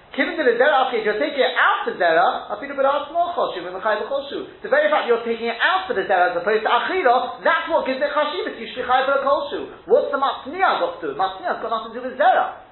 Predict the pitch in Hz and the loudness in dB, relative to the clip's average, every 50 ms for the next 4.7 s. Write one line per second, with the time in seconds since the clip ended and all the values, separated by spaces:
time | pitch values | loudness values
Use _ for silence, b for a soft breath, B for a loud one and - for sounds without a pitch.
0 | - - - 208 208 262 269 262 - 262 269 262 - 226 247 254 262 277 277 269 | -8 -4 -4 -4 -2 -2 -4 -4 -4 -4 -6 -8 -4 2 4 4 6 6 2 2
1 | 269 262 277 285 262 - - 277 285 285 311 320 311 - - - - - - - | 0 0 0 0 -2 -6 -10 -10 -2 2 2 2 2 2 -2 -8 -14 -18 -20 -20
2 | - - - - - - - - - - - - - - - - - - - - | -20 -20 -20 -20 -20 -20 -20 -20 -20 -18 -8 -6 -6 -6 -6 -10 -18 -20 -20 -20
3 | - - - - - - - - - - - - - - - - - - - 202 | -20 -20 -20 -20 -20 -20 -20 -20 -20 -20 -20 -20 -20 -20 -20 -20 -12 -4 -4 -4
4 | 247 247 202 190 - - - 220 247 277 262 - - - | -2 -2 -4 -4 -4 -2 0 2 2 2 0 -2 -8 -14